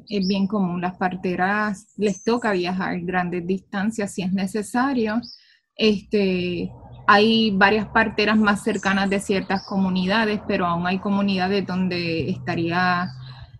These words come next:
buenísimo que hayan parteras que residen en esas comunidades, porque, este, eh, todavía, todavía falta expandir, esparcirnos mejor. <laughs>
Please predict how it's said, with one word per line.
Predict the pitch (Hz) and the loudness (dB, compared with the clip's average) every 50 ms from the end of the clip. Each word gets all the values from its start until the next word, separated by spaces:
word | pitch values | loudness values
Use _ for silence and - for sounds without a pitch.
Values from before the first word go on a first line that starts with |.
| _ _ _ _ _ _ _ | _ _ _ _ _ _ _
buenísimo | - 208 208 202 202 202 214 220 - - 226 208 196 190 185 | 0 2 4 6 6 6 6 6 6 4 4 4 4 4 4
que | 190 180 | 4 2
hayan | 175 175 180 185 190 - | 2 4 4 4 4 4
parteras | - 202 202 - - 208 202 220 247 | 4 4 4 4 6 6 6 4 4
que | - 254 240 | 4 4 6
residen | 233 208 208 - - - 247 262 302 311 214 190 185 | 6 4 4 4 2 4 8 8 10 10 8 8 4
en | 190 190 190 | 4 4 4
esas | 180 196 196 208 196 - | 4 2 2 0 -2 -2
comunidades, | - - 202 185 175 180 180 175 160 165 165 165 170 190 196 - | 0 0 0 0 0 0 -2 -2 -2 -4 -4 -4 -4 -6 -4 -2
porque, | 202 196 180 - - 180 160 165 165 160 - - | -2 -4 -2 -2 -2 -2 0 0 -2 -2 -2 -2
este, | 196 185 - - - - 190 170 170 170 165 160 165 160 165 190 180 - - - _ _ _ _ _ _ _ _ _ _ _ _ _ _ _ _ - | -4 -4 -4 -4 -4 -2 -2 0 0 -2 -2 -2 -4 -4 -4 -6 -8 -10 -14 -20 _ _ _ _ _ _ _ _ _ _ _ _ _ _ _ _ -2
eh, | 196 180 170 165 - _ _ | -2 0 0 -2 -4 _ _
todavía, | - 202 196 185 180 175 180 202 240 240 196 185 - - | 0 2 4 4 2 2 2 2 2 2 2 0 -2 -2
todavía | 190 175 170 165 175 170 185 | -4 -2 0 0 0 -2 -2
falta | - - 196 190 190 190 - 185 170 165 - | -2 0 0 0 0 0 0 -2 0 0 0
expandir, | 190 190 - - - 190 175 180 175 165 165 165 170 180 170 175 - - _ _ - - - - | -2 -2 -4 -4 -4 -2 -2 -2 -2 -2 -2 -2 -2 -4 -6 -6 -10 -18 _ _ -12 -12 -12 -12
esparcirnos | 190 - - 185 180 - - - 214 196 196 202 214 | -14 -6 -4 -4 -4 -2 0 2 2 4 4 4 4
mejor. | 208 202 185 190 180 - - | 4 4 4 2 2 4 4
<laughs> | 190 220 202 247 247 - - | 6 8 10 10 10 8 6